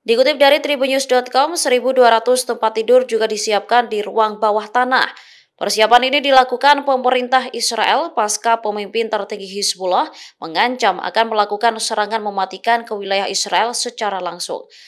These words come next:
Serangan itu untuk membalas kematian Fuad Shurq,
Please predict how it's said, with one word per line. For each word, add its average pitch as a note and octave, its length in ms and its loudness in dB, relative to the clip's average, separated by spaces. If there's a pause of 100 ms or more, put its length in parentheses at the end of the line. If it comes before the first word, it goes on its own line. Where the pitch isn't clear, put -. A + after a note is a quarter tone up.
(160)
Serangan F#3+ 400 2
itu G#3+ 160 0
untuk A3+ 320 -2
membalas G#3 480 2
kematian G3+ 720 -4
Fuad G#3 320 -2
Shurq, A#3 320 -4